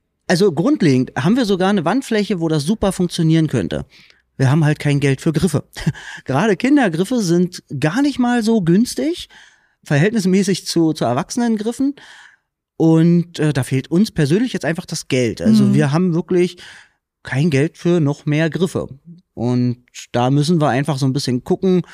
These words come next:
Speaker 1: wann ist da mal Geld für über.
Speaker 2: Mhm.
Speaker 1: Und dann haben wir das auf jeden Fall auch geplant, so eine Art Spraywall zu machen für Kids. Ja.
Speaker 2: Ja, und es
Speaker 1: Aber
Speaker 2: ist auch, ich mein, ich stell es mir auch dann, okay, du musst einmal die Griffe anschaffen, klar, aber dann ist es ja auch nicht so aufwendig, weil sowas musst du jetzt nicht so,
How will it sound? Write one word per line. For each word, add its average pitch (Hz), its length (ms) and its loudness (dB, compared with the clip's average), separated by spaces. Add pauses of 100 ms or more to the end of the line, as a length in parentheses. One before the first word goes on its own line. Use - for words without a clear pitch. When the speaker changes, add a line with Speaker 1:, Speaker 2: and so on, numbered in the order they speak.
(420)
Speaker 1:
wann 143 240 2
ist 156 180 -2
da 143 100 2
mal 139 220 2
Geld 120 300 0
für 117 120 -2
über. 247 280 2
Speaker 2:
Mhm. 202 200 4
Speaker 1:
Und 147 160 0
dann 156 320 2
haben 165 140 2
wir 165 60 2
das 143 140 -2
auf 127 140 -4
jeden 190 220 0
Fall 202 160 -2
auch 196 160 -2
geplant, 185 440 -2
so 180 60 -2
eine 165 100 -2
Art 151 140 -4
Spraywall 185 600 0
zu 170 140 -2
machen 160 260 0
für - 140 -4
Kids. - 320 -6 (640)
Ja. 123 260 -4 (340)
Speaker 2:
Ja, 180 220 2
und 220 180 2
es 139 60 4
Speaker 1:
Aber 139 100 2
Speaker 2:
ist 117 60 0
auch, - 240 -2
ich 196 80 2
mein, 214 260 2
ich 202 120 -6
stell 233 180 0
es 247 100 -4
mir 240 120 2
auch - 140 -6
dann, 214 240 4
okay, - 240 -4
du 208 80 2
musst 220 180 0
einmal 220 200 2
die 214 60 -2
Griffe 233 260 -4
anschaffen, 185 340 0
klar, 202 340 0
aber 180 180 -2
dann 190 180 4
ist 226 100 0
es 214 120 -4
ja - 80 0
auch 208 60 2
nicht 202 140 4
so - 80 -2
aufwendig, 202 480 2
weil 180 140 2
sowas 190 260 0
musst 202 200 2
du 214 40 0
jetzt 185 260 -2
nicht 202 360 4
so, 220 380 2